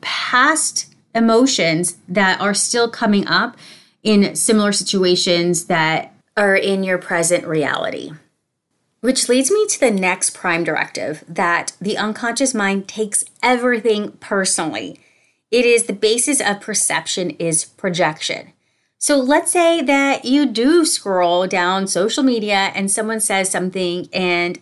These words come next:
immediately you're offended. That is an opportunity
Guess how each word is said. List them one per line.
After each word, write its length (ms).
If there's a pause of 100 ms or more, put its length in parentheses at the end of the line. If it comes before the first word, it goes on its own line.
immediately 560
you're 380
offended. 580 (540)
That 180
is 120
an 120
opportunity 800